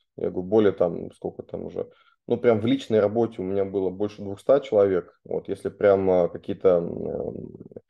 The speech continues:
обучения, где люди что-то у меня там смотрели, там изучали, ну, там уже порядка пяти тысяч человек уже там, вот, естественно, у меня обучилось, вот, и на основе этого, этой статистики могу сказать, что, а,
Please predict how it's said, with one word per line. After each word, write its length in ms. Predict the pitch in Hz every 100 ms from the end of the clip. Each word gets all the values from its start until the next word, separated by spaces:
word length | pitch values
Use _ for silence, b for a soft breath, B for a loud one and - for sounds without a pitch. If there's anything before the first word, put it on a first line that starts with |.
| _ _ _ _ _ _
обучения, 760 | 90 101 110 - 131 120 107 101
где 200 | 95 101
люди 220 | 113 101
что-то 340 | 92 117 110
у 20 | 98
меня 220 | 101 101
там 180 | 98 87
смотрели, 540 | 95 98 107 113 107
там 220 | 95 92
изучали, 500 | 92 98 - 147 151
ну, 200 | 92 107
там 220 | 98 87
уже 120 | 87 87
порядка 440 | - 98 101 -
пяти 240 | - - -
тысяч 240 | 101 -
человек 400 | 95 95 - - -
уже 160 | -
там, 180 | - -
вот, 180 | - -
естественно, 440 | _ - 87 78 82
у 80 |
меня 220 | 92 98 92
обучилось, 640 | 90 92 170 170 117 -
вот, 320 | 92 85 -
и 160 | 92 92
на 240 | 101 101
основе 400 | 92 120 117 107
этого, 480 | 104 - 101 98 - _ _ _ _ _ -
этой 220 | - 104
статистики 540 | - 110 165 - 110
могу 260 | 101 98 98
сказать, 320 | - 107 123
что, 800 | - - 104 101 101 98 95 - _
а, 520 | 98 90 90 90 82